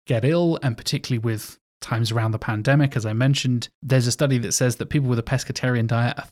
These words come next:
fifty-nine percent less likely to get severe covid. So actually having a benefit in your health directly, especially as we are sort of in the midst of this covid nineteen pandemic that has kind of taken over the world for the last two years.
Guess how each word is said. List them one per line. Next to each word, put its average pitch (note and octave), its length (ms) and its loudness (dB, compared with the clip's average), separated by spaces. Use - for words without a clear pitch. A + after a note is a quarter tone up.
fifty-nine C3+ 680 4
percent B2+ 440 -2
less A#2 400 -2
likely A#2 580 -4
to B2+ 100 -2
get A#2 360 -4
severe A2+ 760 0
covid. A2+ 440 -2
So A#2 140 -2
actually A#2 380 -4
having B2+ 300 2
a A#2 40 4
benefit A#2+ 380 0
in A#2+ 100 -2
your A2+ 120 0
health G#2+ 260 -4
directly, A2 600 -4
especially - 560 -2
as A2+ 400 -2
we A#2+ 140 2
are A2+ 300 0
sort - 220 -8
of A2+ 200 -6
in C3 240 4
the A#2 100 4
midst A#2+ 420 0
of A2 140 -2
this - 260 -6
covid A2+ 420 -2
nineteen A2+ 460 0
pandemic B2+ 520 -2
that - 140 -6
has A#2 160 -4
kind A2+ 180 -2
of A2 80 -2
taken A2+ 360 -2
over A2 180 0
the A2 80 -2
world A2+ 280 0
for - 100 -6
the A2 80 -6
last A2 280 -8
two A#2+ 120 -6
years. - 340 -8